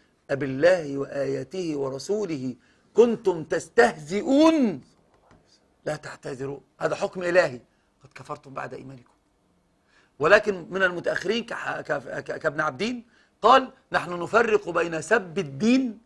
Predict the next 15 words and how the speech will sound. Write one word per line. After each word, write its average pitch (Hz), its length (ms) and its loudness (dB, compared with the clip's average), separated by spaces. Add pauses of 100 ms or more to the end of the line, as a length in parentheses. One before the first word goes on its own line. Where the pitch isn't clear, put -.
الدين 151 220 -6
الإسلامي، 214 420 -4 (240)
وسب 185 420 0
التدين". 175 680 0 (1300)
سب 156 300 -4
الدين 180 220 -6
وسب 214 260 2 (460)
التدين، 175 520 2 (420)
تفريق 240 360 -2
هذا 208 180 2
في 175 60 -4
المتأخرين 196 500 -2 (140)
قد 202 180 0
نقول 220 200 -4
به، 165 240 -6